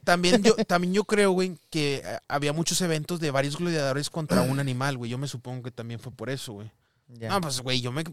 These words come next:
Speaker 1: yo imagino que se extinguieron entre ellos mismos, güey. Ya, ya no hay gladiadores tampoco, güey.
Speaker 2: <laughs> ¿Eso es
Speaker 1: Este
Speaker 2: lo que crees?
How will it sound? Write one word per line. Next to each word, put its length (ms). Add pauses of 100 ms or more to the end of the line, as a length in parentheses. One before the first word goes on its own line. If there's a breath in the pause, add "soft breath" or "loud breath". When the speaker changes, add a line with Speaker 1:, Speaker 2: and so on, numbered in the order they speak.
Speaker 1:
yo 160
imagino 360
que 120
se 80
extinguieron 500
entre 240
ellos 160
mismos, 300
güey. 220
Ya, 220
ya 140
no 60
hay 60
gladiadores 440
tampoco, 380
güey. 140
Speaker 2:
<laughs> 1040
¿Eso 140
es 80
Speaker 1:
Este 220
Speaker 2:
lo 120
que 140
crees? 400